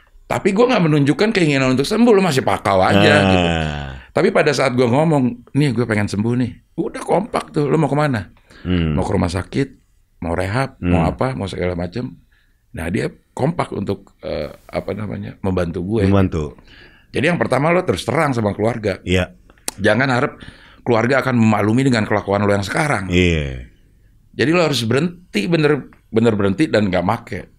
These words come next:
Speaker 1: Gue sampai kasih tahu ke, eh, keluarga gue kalau gue bener sembuh adalah, "Udah, gue nggak usah ke dokter, gue tahan aja sakau selama dua minggu." Dua
Speaker 2: Hmm.
Speaker 1: minggu nggak pakai itu, sembuh, Par.
Speaker 2: Hmm.
Speaker 1: Maksudnya urin negatif.
Speaker 2: Iya.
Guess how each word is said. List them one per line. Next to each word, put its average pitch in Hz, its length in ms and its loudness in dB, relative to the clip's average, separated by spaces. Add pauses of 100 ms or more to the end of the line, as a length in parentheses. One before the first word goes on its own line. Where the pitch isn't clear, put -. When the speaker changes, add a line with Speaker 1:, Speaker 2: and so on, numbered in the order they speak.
(120)
Speaker 1:
Gue 143 180 0
sampai 165 360 0 (300)
kasih 127 280 -2
tahu 123 260 2
ke, 110 160 0 (680)
eh, 87 320 0
keluarga 92 320 0
gue 101 120 2
kalau 113 180 0
gue 98 140 2
bener 92 200 -2
sembuh 110 300 0
adalah, 110 320 0 (280)
"Udah, 143 180 0
gue 127 120 2
nggak 135 160 2
usah 110 100 -2
ke 104 100 -2
dokter, 104 360 -2
gue 92 200 -4
tahan 113 280 -2
aja 117 240 -2
sakau 98 380 -2
selama 92 260 -2
dua 92 160 0
minggu." 85 300 -4
Dua 104 160 0
Speaker 2:
Hmm. 117 80 4
Speaker 1:
minggu 120 180 0 (640)
nggak 110 200 0
pakai 113 260 0
itu, 165 240 -2 (420)
sembuh, 151 320 2
Par. 95 300 -2 (100)
Speaker 2:
Hmm. 110 280 2
Speaker 1:
Maksudnya 101 280 2
urin 131 220 4
negatif. 117 480 0
Speaker 2:
Iya. 101 240 2